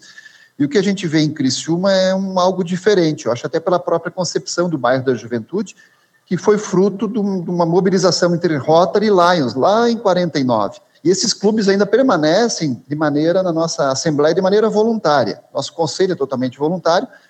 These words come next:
e acaba que esse, é, é, essa força viva da, da sociedade presente aqui no nosso conselho, eu acho que dá esse respaldo pra gente ter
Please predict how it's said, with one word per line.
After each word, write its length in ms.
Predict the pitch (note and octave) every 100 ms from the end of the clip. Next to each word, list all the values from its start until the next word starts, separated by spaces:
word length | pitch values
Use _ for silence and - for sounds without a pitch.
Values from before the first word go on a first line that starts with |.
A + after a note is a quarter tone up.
| _ - _ _
e 40 | F#3
acaba 360 | F3 G3 G3
que 200 | G3 F#3+
esse, 220 | F3+ F#3 -
é, 80 | D3+
é, 320 | B2+ C#3+ B2+
essa 200 | C#3+ D#3
força 480 | - F3+ A#3+ - E3+
viva 420 | C3 C#3 E3+ C#3
da, 140 | B2+
da 140 | B2+ C3
sociedade 580 | F3 E3 E3+ D3 C3 A#2
presente 640 | E3 D#3 A#2+ E3 A#3+ -
aqui 260 | E3 - B2+
no 120 | B2+
nosso 260 | B2 C3 -
conselho, 440 | F3 - E3 F#3
eu 60 | G3+
acho 100 | G3
que 100 | F3
dá 120 | E3+
esse 180 | F3+ E3
respaldo 600 | F3 - - D#3+ F#3+ F#3
pra 180 | D#3
gente 300 | C3+ D#3 -
ter 320 | - D3+ F3